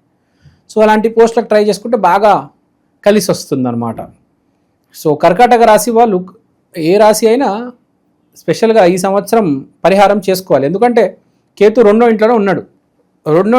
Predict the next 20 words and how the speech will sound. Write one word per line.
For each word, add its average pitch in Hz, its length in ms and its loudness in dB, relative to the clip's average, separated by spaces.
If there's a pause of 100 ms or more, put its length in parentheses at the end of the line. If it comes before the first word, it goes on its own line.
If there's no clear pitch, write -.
ఇంట్లో 233 220 0 (380)
అంటే 190 140 -2 (200)
అక్యుములేషన్, 214 580 -4 (320)
దేన్నైనా 233 380 0 (160)
అక్యుములేషన్కి 240 680 -2
సంబంధించింది 202 680 -6 (160)
బాగా 196 180 2 (100)
డిస్టర్బ్ 160 380 -6
చేయవచ్చు. 127 340 -8 (200)
అంటే 170 180 -2 (800)
అక్యుములేషన్ 208 500 -4
అంటే 185 200 -6
ఏంటి? 170 200 -6 (1160)
మన 151 100 -2 (720)
బ్యాంక్లో 180 340 2
దాచుకున్న 151 340 0 (120)
డబ్బు, 131 300 -2 (760)
మన 160 100 -2 (140)
ఫ్యామిలీ 156 380 0 (100)
మెంబర్స్, 143 420 -2